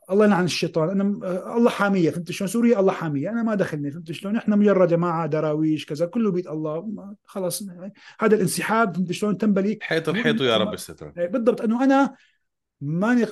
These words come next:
Speaker 1: <clears throat> ماني مؤثر، وبالتالي ما لازم، آه، عملي ما له طعمي، وبالتالي لن أعمل، لن أخوض في، لا في تجارب ولا في حتى تحاول تعرف على العالم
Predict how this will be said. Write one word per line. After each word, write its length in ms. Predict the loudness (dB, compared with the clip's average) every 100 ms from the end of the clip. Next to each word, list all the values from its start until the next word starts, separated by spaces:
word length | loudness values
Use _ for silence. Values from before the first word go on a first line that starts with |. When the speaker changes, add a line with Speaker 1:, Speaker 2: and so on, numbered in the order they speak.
| -4
Speaker 1:
<clears throat> 160 | -4 -2
ماني 160 | 0
مؤثر، 380 | -2 -4 -8 -6
وبالتالي 340 | -4 0 2
ما 140 | 4 4
لازم، 300 | 2 0 -6
آه، 160 | -12 -6
عملي 520 | 2 4 4 2 -2
ما 100 | -2
له 140 | 0 0
طعمي، 360 | -2 -2 -2
وبالتالي 440 | -2 0 0 0 -2
لن 180 | -6 -6
أعمل، 280 | -12 -16 -8
لن 240 | 0 0
أخوض 380 | 0 0 -2 -2
في، 120 | -2
لا 380 | -2 0 -2 -2
في 100 | -4
تجارب 600 | -4 0 2 4 2 2
ولا 180 | -4 -8
في 120 | -10
حتى 260 | -16 -12 -12
تحاول 260 | -2 -2
تعرف 300 | 0 -2 -2
على 120 | -2 0
العالم 500 | 4 6 6 4